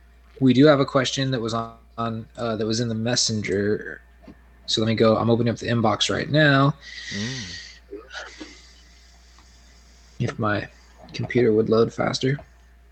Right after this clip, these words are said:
Speaker 1: I don't know. It's 'cause it's gotta open up Facebook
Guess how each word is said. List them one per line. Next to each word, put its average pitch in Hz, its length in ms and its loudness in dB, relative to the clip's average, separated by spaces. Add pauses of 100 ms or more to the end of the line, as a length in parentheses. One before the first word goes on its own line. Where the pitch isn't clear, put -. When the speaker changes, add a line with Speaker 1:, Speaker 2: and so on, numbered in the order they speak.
(1700)
Speaker 1:
I 127 100 4
don't 135 80 8
know. 120 160 4 (180)
It's - 380 -2
'cause - 240 0
it's - 100 -4
gotta 120 180 4
open 120 240 2
up 113 100 0
Facebook - 460 -2